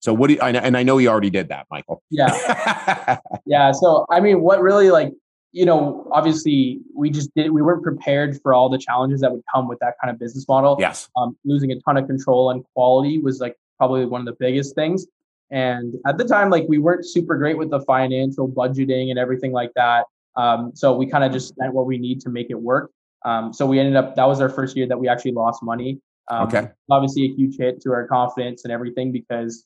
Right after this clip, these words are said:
Speaker 2: you know, we're putting in eighty hours a week and working super hard, and to come out of it and be like, now we're actually putting our savings into the business to keep it going was super difficult. Um, but yeah, like, there was just so much stuff that kinda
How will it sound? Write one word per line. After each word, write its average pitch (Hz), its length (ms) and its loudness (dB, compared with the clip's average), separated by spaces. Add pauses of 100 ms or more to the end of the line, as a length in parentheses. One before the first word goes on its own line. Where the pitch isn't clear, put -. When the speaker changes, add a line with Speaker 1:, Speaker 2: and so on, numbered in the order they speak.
Speaker 2:
you 131 80 -10
know, 113 100 -6
we're 123 200 -10
putting 123 300 -6
in 117 180 -14
eighty 143 160 -2
hours 127 220 2
a 135 60 -4
week 165 340 0
and 123 160 -6 (180)
working 151 240 -4
super 151 300 -2
hard, 156 320 4
and 127 180 -4
to 143 100 -8
come 135 200 -2
out 135 240 4
of 135 80 -2
it 135 180 4
and 123 160 -8
be 123 120 -2
like, 123 260 -2 (300)
now 131 160 0
we're 131 100 2
actually 131 240 -2
putting 135 260 -2
our 123 80 -6
savings 135 440 -4
into 143 140 -2
the 139 80 -2
business 135 320 -4
to 127 80 -10
keep 127 220 -6
it 117 100 -6
going 139 400 0 (260)
was 131 140 -6
super 151 200 2
difficult. 165 600 2 (300)
Um, 117 540 -2
but 139 280 2
yeah, 120 160 2
like, 123 220 -4
there 170 100 0
was 165 140 2
just 160 140 -8
so 143 120 4
much 135 160 0
stuff 123 300 0
that 123 160 -6
kinda 127 180 -4